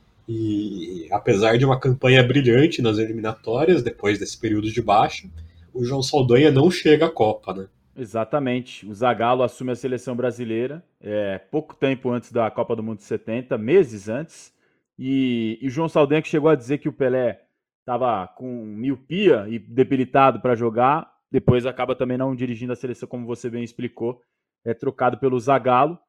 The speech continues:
Speaker 2: mas muito curiosa realmente essa situação do contexto político, do que você também bem trouxe pra gente aqui, pra, pro pessoal pensar um pouco e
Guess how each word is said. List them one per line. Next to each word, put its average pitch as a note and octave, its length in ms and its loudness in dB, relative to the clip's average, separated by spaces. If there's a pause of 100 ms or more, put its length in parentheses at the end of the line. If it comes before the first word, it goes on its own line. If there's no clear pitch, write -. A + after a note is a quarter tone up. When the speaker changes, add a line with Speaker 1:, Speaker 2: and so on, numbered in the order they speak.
(140)
Speaker 2:
mas A#2 200 -4
muito C#3 220 -6
curiosa E3+ 540 4
realmente C#3+ 360 -4
essa C#3+ 180 -6
situação C3+ 440 -4
do C3+ 100 -4
contexto C#3 500 -6
político, C#3+ 720 -4 (600)
do A2 760 -4
que - 80 -20
você B2+ 260 -10
também C#3 280 -6
bem C#3+ 220 -2
trouxe D3+ 280 -6
pra C3+ 180 -4
gente C3 300 -10
aqui, C3+ 220 -10
pra, D#3+ 320 0
pro - 180 -14
pessoal D3+ 340 -6
pensar D#3 540 -2
um D#3 60 -4
pouco D#3+ 400 -8
e E3 160 -12